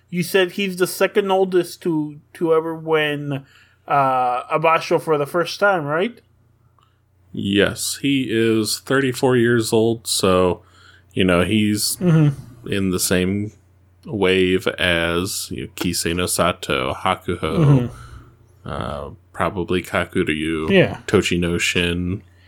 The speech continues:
Speaker 1: He's in the
Speaker 2: Ryozeki.
Speaker 1: same way of, like, the current, <coughs> like, cream of the crop.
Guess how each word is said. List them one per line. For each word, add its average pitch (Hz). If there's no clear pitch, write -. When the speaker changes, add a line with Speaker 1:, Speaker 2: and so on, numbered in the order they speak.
Speaker 1:
He's 220
in 254
the 233
Speaker 2:
Ryozeki. 185
Speaker 1:
same -
way 202
of, 185
like, 156
the 175
current, 185
<coughs> 165
like, 151
cream 214
of 190
the 165
crop. 175